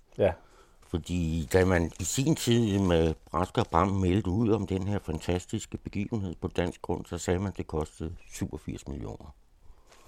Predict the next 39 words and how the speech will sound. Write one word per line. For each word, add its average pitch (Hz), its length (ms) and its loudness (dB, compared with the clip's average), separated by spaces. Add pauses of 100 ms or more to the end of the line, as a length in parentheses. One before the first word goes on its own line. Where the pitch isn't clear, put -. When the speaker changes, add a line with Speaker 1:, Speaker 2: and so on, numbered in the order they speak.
(280)
Speaker 2:
Nu 107 140 4
viser 117 380 2
det 73 140 -2
sig, 67 240 -6 (880)
at - 240 -4
der 69 80 2
er 71 120 0
nogle 67 320 -2
andre 110 320 0
udgifter, 76 540 -6
man 67 320 -4
lige 101 200 -4
har 85 80 -4
glemt 73 300 -8
at 78 80 -8
nævne. 73 420 -8 (340)
Og - 180 -8
det 95 140 -6 (200)
beløber 87 340 2
sig 76 160 -2
op 69 200 -6
til - 120 -6
omkring 78 400 -6
tres - 300 0
millioner 78 460 -4
kroner, 76 440 -6 (960)
som 71 600 0 (520)
skal - 160 -4
hentes 73 520 -6 (560)
Speaker 1:
Og 92 100 -4
Speaker 2:
i - 20 -2
Speaker 1:
det 120 80 6
er 123 40 6
de 110 40 -4
Speaker 2:
skatteborgernes 76 680 2
lommer. 71 320 -2 (260)
Jeg 73 120 0
kan 85 100 -2
s-, - 100 -12